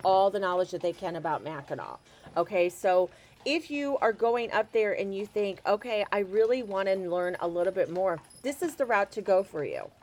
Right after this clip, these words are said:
okay? So another place that you can, um, get your tours is through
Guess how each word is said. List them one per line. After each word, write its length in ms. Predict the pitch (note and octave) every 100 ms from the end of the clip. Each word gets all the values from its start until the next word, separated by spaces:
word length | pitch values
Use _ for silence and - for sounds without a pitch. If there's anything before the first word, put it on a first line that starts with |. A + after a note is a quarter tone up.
| -
okay? 480 | F3 - F#3 F#3+ C#4 - - - - _ _ - _ _ _ _ - - - -
So 300 | - C4 A#3+
another 460 | - A3 A#3 A#3+ D4+
place 340 | - A#3 A#3
that 120 | A#3 F3+
you 120 | G#3+
can, 300 | A#3+ G3+ G3+
um, 360 | F#3 F#3 E3+ D#3+
get 200 | G3 F3+ F#3+
your 120 | F#3
tours 520 | - F3 E3 D#3+ C#3 C#3+
is 160 | F3+ F3
through 520 | - F#3 F3 F3+